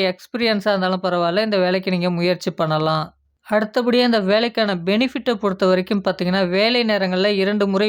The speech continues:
உணவு இந்த நிறுவனத்தின் மூலமாக வழங்கப்படுது. தங்குவதற்கான இடம் பார்த்தீங்கன்னா, குறைந்த செலவுல இவங்க ஏற்பாடு பண்ணி கொடுக்கவும் தயாரா இருக்கிறதா சொல்லியிருக்காங்க. இந்த வேலைக்கான மாத சம்பளம் எப்படி இருக்கும் அப்படின்றத பார்த்தீங்கன்னா, பதினாறாயிரத்தி அறுநூறு ரூபா நமக்கான மாத சம்பளமாக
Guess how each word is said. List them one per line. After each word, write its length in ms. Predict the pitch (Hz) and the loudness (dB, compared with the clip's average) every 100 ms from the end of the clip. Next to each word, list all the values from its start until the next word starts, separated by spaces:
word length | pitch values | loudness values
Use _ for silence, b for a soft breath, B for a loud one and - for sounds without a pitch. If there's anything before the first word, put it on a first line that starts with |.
| 185 | 0
உணவு 300 | 175 220 220 | 0 0 0
இந்த 200 | 233 196 | 0 0
நிறுவனத்தின் 580 | 180 180 214 214 208 196 | 0 0 0 0 0 0
மூலமாக 440 | 180 175 170 175 185 | 0 0 0 0 0
வழங்கப்படுது. 800 | 170 170 170 - 165 160 165 170 220 _ _ _ _ - | 0 0 -4 -4 -2 0 0 -2 -4 _ _ _ _ -2
தங்குவதற்கான 800 | 226 254 294 277 262 - 220 214 | 0 2 2 2 2 0 0 0
இடம் 220 | 208 214 | 0 -2
பார்த்தீங்கன்னா, 360 | 208 196 202 214 | -4 -2 -4 -4
குறைந்த 340 | 202 214 233 | -2 -2 -2
செலவுல 420 | 214 196 202 208 214 | -2 0 2 2 2
இவங்க 180 | 196 | 2
ஏற்பாடு 420 | 190 208 196 202 190 | 0 0 0 -2 0
பண்ணி 220 | 185 185 | 0 0
கொடுக்கவும் 420 | 180 175 185 202 | -2 0 0 0
தயாரா 360 | 190 180 180 185 | 0 0 2 0
இருக்கிறதா 400 | 175 170 160 180 | -2 -4 -2 -4
சொல்லியிருக்காங்க. 760 | 175 165 165 160 170 165 160 165 160 190 _ _ _ - | -4 -4 -4 -4 -4 -2 -2 -4 -4 -10 _ _ _ 0
இந்த 220 | 196 196 208 | 4 6 4
வேலைக்கான 460 | 220 262 262 233 214 | 2 0 0 0 0
மாத 360 | 202 220 240 | 0 0 -2
சம்பளம் 500 | 240 214 208 240 233 | -4 -4 -4 -4 -4
எப்படி 220 | 202 196 208 | -4 -2 -2
இருக்கும் 320 | 190 202 190 | -2 -4 -4
அப்படின்றத 420 | 170 202 202 196 | -2 -2 0 -2
பார்த்தீங்கன்னா, 400 | 190 175 180 196 | -2 -2 0 -2
பதினாறாயிரத்தி 800 | 196 196 220 233 226 220 208 220 | -2 0 0 2 2 0 -2 -2
அறுநூறு 360 | 190 180 196 190 | -2 0 -2 -2
ரூபா 140 | 190 | 0
நமக்கான 440 | 208 190 - 170 185 | 0 -2 -2 -2 0
மாத 320 | 180 175 175 | 0 0 -2
சம்பளமாக 640 | 165 170 170 170 170 165 | -2 -2 0 0 0 0